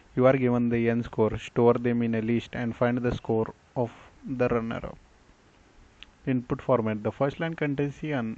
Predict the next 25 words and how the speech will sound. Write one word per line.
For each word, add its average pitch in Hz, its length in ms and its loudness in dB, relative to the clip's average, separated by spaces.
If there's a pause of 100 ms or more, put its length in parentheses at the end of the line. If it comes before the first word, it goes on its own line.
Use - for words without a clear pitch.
(120)
the 127 140 -2
second 131 280 -2
line 151 200 -6
contains 135 480 -4
array 120 420 -2 (420)
of 120 220 2 (100)
N 127 280 -2
integers 117 480 -2 (100)
is 127 220 -6
separated 117 580 0
by 120 120 0
space। - 460 -10 (840)
So - 80 2
यहाँ 113 140 6
पे 117 80 0
फ़ाइव 123 420 2
और 127 200 -4 (140)
फ़ाइव 117 300 -2
यहाँ 113 240 0
पे 120 120 -4 (500)
स्कोर्स 117 440 2
दिए। 110 240 -4 (1080)
Runner-up 131 480 6
scores - 480 0
means 127 220 -2